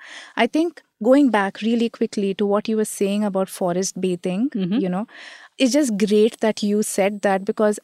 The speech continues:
Speaker 1: that's something that I think about all the time, about how bookshops and libraries are like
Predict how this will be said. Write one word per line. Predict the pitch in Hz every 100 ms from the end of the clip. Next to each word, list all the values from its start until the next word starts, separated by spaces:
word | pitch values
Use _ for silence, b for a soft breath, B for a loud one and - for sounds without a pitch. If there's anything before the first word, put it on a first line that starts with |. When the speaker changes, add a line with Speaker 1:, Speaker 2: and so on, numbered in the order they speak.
| -
Speaker 1:
that's | 233 247
something | 262 220 254
that | 240
I | 226
think | - 214 226
about | 220 226 226
all | - 185 196 190
the | 196
time, | 190 180 202 330 B B B B
about | 214 214 247
how | - 240 247 294 - _ _ -
bookshops | 208 262 - 226 185 - -
and | 208 202
libraries | 196 185 233 208 180 185
are | 202 233
like | 269 269